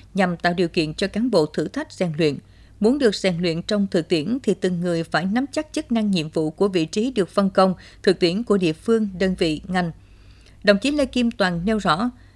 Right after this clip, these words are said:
đã được chọn mặt gửi vàng thì trách nhiệm đòi hỏi cũng phải cao hơn, do đó phải tìm hiểu kỹ thực tế, xác định trách nhiệm của mình, phát huy kế thừa kết quả đã đạt được, khắc phục những tồn tại, hạn chế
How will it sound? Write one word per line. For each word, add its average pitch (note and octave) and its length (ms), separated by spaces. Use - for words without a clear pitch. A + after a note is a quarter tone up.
đã G#3 120
được G#3+ 300
chọn F3+ 240
mặt F3+ 200
gửi G3 260
vàng F3+ 280
thì F3+ 100
trách D#4 220
nhiệm E3 300
đòi F3 140
hỏi E3 320
cũng F#3 180
phải F#3 160
cao A3+ 220
hơn, A3 260
do G3 120
đó F#3+ 280
phải A#3+ 80
tìm F#3 220
hiểu D#3 180
kỹ E3+ 240
thực F3+ 220
tế, G#3+ 280
xác D4+ 260
định D#3 220
trách C#4 240
nhiệm E3+ 160
của F#3 220
mình, F3+ 200
phát C#4+ 200
huy A#3+ 180
kế B3 220
thừa F#3 280
kết C#4 240
quả E3+ 160
đã F#3+ 220
đạt F#3 200
được, E3+ 200
khắc D#4 220
phục F#3 280
những G3 240
tồn F#3+ 280
tại, D#3 260
hạn D#3+ 260
chế A3 260